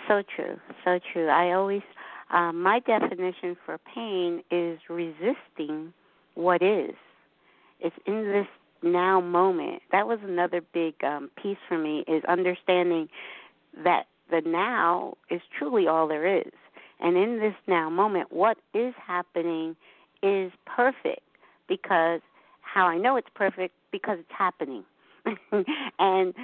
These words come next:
so what's happening, embracing it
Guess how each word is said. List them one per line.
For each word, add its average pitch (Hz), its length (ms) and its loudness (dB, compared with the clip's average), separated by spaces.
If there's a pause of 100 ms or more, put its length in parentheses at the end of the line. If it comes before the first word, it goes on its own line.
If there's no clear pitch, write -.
(240)
so 190 420 2
what's 190 240 0 (100)
happening, 185 720 -4 (280)
embracing 185 800 -2
it 151 240 -8